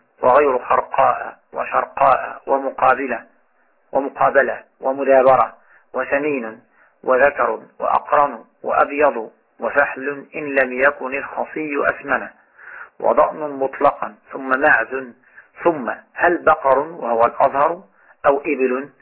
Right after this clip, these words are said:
خلاف، وترك حل-، وترك حلق وقلم لمضح عشر ذي الحجة،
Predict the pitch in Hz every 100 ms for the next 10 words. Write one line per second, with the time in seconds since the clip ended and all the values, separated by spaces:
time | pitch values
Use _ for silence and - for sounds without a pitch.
0 | - - 123 147 143 - _ _ _ _
1 | _ _ - _ _ _ 127 131 175 175
2 | 160 156 - 156 - 139 - 170 165 -
3 | 151 - 151 - 135 123 - _ _ _
4 | - 135 - 165 131 131 131 - 135 139
5 | 123 156 - - 196 208 _ _ _ _
6 | _ _ _ _ 113 160 - 151 135 151
7 | 143 151 123 113 135 131